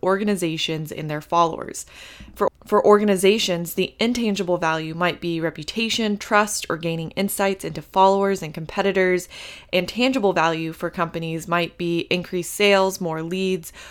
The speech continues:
or cost reduction in brand awareness. Intangible value for followers is the ease of product comparisons, feeling in the know, and a sense of community.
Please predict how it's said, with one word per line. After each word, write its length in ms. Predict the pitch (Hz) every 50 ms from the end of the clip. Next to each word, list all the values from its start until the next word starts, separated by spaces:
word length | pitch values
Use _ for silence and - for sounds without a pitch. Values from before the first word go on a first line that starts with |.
| - -
or 240 | - - 180 175 170
cost 480 | 160 - - 202 190 185 185 - - -
reduction 540 | 185 180 180 165 165 - - - 180 170 165
in 160 | 160 160 160
brand 240 | 147 156 151 147 151
awareness. 640 | 151 160 160 156 - - - - - - - - - _ - - - _ - _ _ _ _ _
Intangible 640 | - 233 262 277 262 247 233 226 208 214 185 196 190
value 340 | 185 180 175 175 175 165 170
for 180 | - - 165
followers 640 | - - 196 196 196 196 196 196 196 196 196 190 - - - - - - -
is 200 | - 190 180 -
the 140 | - -
ease 160 | - 160 151 -
of 140 | - -
product 400 | - - - 220 226 240 220 -
comparisons, 840 | - 233 220 220 226 208 202 202 202 - - 190 190 185 190 185 - -
feeling 380 | - 160 160 156 156 156 156
in 140 | - - 160
the 80 | 156 151
know, 520 | 160 170 185 185 185 185 185 180 180 175 - - - - - -
and 120 | - 180
a 60 | 180 175
sense 360 | - - 175 165 156 - - -
of 100 | - -
community. 560 | - 180 196 220 220 214 - - - -